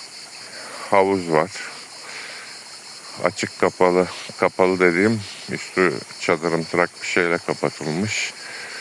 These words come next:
Erkekler ve kadınlar için ayrı ayrı. O suyun sıcaklığı da tahmini herhalde bir otuz altı kırk derece civarı. Yani ne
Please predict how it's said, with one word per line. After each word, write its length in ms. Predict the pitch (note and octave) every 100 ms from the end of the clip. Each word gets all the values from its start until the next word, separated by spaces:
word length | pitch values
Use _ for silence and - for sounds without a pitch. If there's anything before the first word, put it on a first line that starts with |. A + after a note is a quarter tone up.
| - - E2+
Erkekler 800 | D#2+ E2 F#2 F2+ F2 F2 F2+ F2
ve 240 | F2+ F#2 - - - - -
kadınlar 440 | E2 D#2+ E2+ E2
için 260 | D#2 - E2+
ayrı 380 | D#2+ E2 E2
ayrı. 320 | F2 D#2+ D2 G2 - - - - - - - - - - - - G2
O 80 | G2+
suyun 320 | G2+ G2+ F#2+
sıcaklığı 640 | F#2+ G2 F#2 F#2+ - G#2 G#2
da 100 | G#2+
tahmini 680 | - F#2 G2+ G2+ G2+ G#2+ A2 - - - - - - - - -
herhalde 420 | - F#2+ E2+ F2 F2
bir 60 |
otuz 420 | A#1 F2+ - F2
altı 280 | F2 E2+ -
kırk 340 | - G2 - F#2
derece 400 | D#2 C#2+ D2 C2
civarı. 480 | C#2+ C#2+ D2 E2
Yani 440 | F2+ F2 E2+ E2 E2+
ne 240 | F#2 F2+